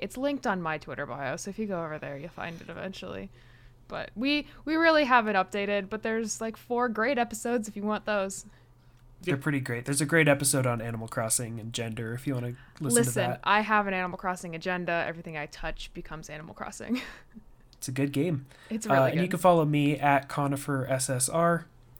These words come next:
Speaker 2: Um, I have that linked in the Save Station bio as well. So, yeah,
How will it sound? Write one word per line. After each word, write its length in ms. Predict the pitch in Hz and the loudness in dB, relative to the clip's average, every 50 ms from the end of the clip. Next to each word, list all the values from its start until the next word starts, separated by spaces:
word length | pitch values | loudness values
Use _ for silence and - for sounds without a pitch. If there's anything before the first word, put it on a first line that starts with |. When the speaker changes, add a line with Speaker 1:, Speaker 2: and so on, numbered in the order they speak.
| - - - - | -20 -16 -10 -8
Speaker 2:
Um, 380 | 127 120 117 117 113 113 117 - - - - - - - - - - - - - - - - - - - - | -6 -6 -4 -4 -6 -6 -8 -12 -14 -20 -20 -20 -20 -20 -20 -20 -20 -20 -20 -20 -20 -20 -20 -20 -10 -4 -2
I 140 | 127 127 123 120 123 | 0 0 0 0 0
have 240 | 131 127 123 113 117 | 0 0 0 0 0
that 220 | 117 113 - - | -2 -2 -2 -2
linked 200 | 120 120 117 - | -4 -4 -4 -2
in 120 | 123 113 107 | -4 -4 -4
the 100 | 107 110 | -4 -4
Save 200 | - 120 110 110 | -4 -4 -4 -6
Station 400 | - 117 110 - - 110 113 110 | -6 -6 -6 -4 -4 -4 -6 -6
bio 340 | 107 117 113 110 110 107 107 | -4 -4 -2 -2 -2 -4 -6
as 140 | 107 113 - | -4 -2 2
well. 280 | 143 135 131 135 131 - - - - - - - - - - - - - | 4 4 4 4 2 -2 -12 -20 -20 -20 -20 -20 -20 -20 -20 -20 -20 -14
So, 280 | - 120 113 117 123 - - - - - - - - - - | -10 -8 -8 -8 -8 -10 -16 -20 -20 -20 -20 -20 -20 -12 -2
yeah, 220 | - 214 220 170 | 2 2 2 2